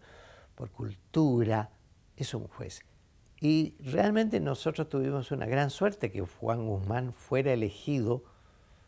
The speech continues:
al azar el juez, a pesar que Juan es un hombre, Juan Guzmán Cruchaga, es un hombre de derecha, es un hombre que celebró el golpe,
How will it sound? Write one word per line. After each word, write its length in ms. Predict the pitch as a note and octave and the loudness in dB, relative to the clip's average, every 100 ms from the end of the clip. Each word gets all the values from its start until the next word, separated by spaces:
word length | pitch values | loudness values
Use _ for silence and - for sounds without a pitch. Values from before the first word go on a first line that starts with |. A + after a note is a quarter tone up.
| - - - - - _ _ _ _ _ - _ - _ - - _ - - | -20 -20 -20 -20 -20 _ _ _ _ _ -20 _ -20 _ -20 -20 _ -20 -6
al 160 | A2+ G#2 | -2 -2
azar 500 | G2 - C#3 D3 - | -2 2 2 0 -4
el 160 | - F#2+ | -8 -8
juez, 480 | - - A2 - - _ - _ - - _ _ - | -8 -6 -6 -8 -14 _ -20 _ -20 -20 _ _ -4
a 80 | A2+ | 0
pesar 300 | - C3+ - | 6 6 4
que 100 | F#2+ | -6
Juan 520 | - C#3+ A2+ A#2 - - - - - - - | 6 8 8 6 -4 -18 -20 -20 -20 -20 -6
es 180 | B2 G#2+ | -4 -2
un 140 | A#2 G#2+ | 0 0
hombre, 580 | A2+ A2 A2+ A2 - - | 0 2 6 4 2 -10
Juan 220 | A#2 G2+ G2 | -4 -4 -2
Guzmán 320 | G2 A2 A#2 | -2 -2 -2
Cruchaga, 680 | C#3 C3+ D3 A#2+ A#2 A#2+ - | -6 0 6 6 6 2 2
es 300 | C3 B2+ A#2 | 2 2 0
un 160 | A#2 G#2+ | -4 -4
hombre 280 | G#2+ G2 G2 | -2 0 0
de 180 | F#2+ | 0
derecha, 560 | G#2+ A#2+ A#2+ - C#3+ G3+ - - - - - | 2 4 2 0 -4 -6 -14 -20 -20 -20 -12
es 80 | A#2 | -4
un 120 | A2 | 0
hombre 340 | G#2+ G#2 G#2 | 0 0 -2
que 100 | G2 | -2
celebró 600 | F2+ G2+ F#2 F#2 G#2+ D3 | -4 -2 0 2 6 8
el 100 | D#3+ | 8
golpe, 480 | C3+ C3+ C#3 - F3+ | 6 2 2 -4 -10